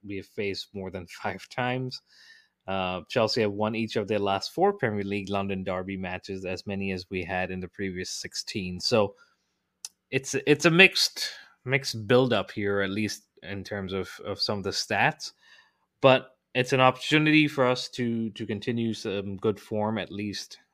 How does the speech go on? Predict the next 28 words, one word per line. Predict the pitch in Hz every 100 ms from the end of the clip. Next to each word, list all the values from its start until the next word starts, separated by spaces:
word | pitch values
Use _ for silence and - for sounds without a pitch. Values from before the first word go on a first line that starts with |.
| 95
um, | 95 90 90 85 -
coming | 110 101 95
out | 95 98
of, | 92 - -
out | 98 95
of | -
the | 95
final | 113 110 107 107 104
and | 98 101
even | 101 90
before | 85 - 107 107
the | 98
final, | - 101 101 95 95 _ - - - -
where | 104 104 104 104 -
we | - 107
can | 123 117
pick | 123
up | 127
some | - 113
points | - 117 120
against | 117 110 104
a | 104
team | - 117 117
that | 113 104
we | 101 107 107
should | 107 - - 135
be | 131
beating. | 117 143 - -